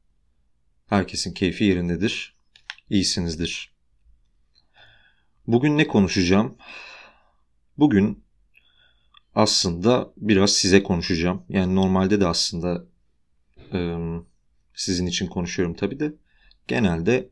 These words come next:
kendi kendime konuşmalarımı kaydetmem üzerinden dönen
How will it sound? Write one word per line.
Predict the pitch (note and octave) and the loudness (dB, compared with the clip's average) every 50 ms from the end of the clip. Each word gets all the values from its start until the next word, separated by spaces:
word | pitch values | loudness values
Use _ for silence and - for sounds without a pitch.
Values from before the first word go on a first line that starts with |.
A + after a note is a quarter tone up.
| _ _ _ | _ _ _
kendi | - A#2+ A2 A2 A2 A2 | -4 -2 0 0 0 -2
kendime | G#2+ - G2+ F#2 F2+ E2+ E2+ F2+ G2 A2 A#2 - - _ _ _ _ _ _ - - - - - _ _ _ _ _ _ _ _ _ _ - | -2 -2 -2 -2 -2 -2 -2 0 0 0 -2 -4 -12 _ _ _ _ _ _ -20 -18 -18 -18 -20 _ _ _ _ _ _ _ _ _ _ -10
konuşmalarımı | - - G#2 G2 F#2+ - - G#2 G2 F2+ F2+ F2 E2+ E2 F2 G#2+ A#2+ - - - - | -4 -2 -2 0 0 -2 -2 -2 -2 -2 -2 -2 -2 -2 -2 -2 -2 -4 -6 -10 -6
kaydetmem | - G#2 G#2 G2 F#2 G2+ F#2 - - G#2 G2 - - - _ _ _ _ | 0 2 2 2 2 0 -2 -2 -2 -2 -2 -2 -4 -8 _ _ _ _
üzerinden | - F#2+ E2+ F2 F2 F2 E2+ E2+ E2 E2+ E2+ E2 D#2+ | -10 -6 -4 -2 -2 -2 -2 -4 -4 -4 -4 -4 -2
dönen | F2+ E2+ E2 E2+ E2+ | -2 -2 -2 -4 -4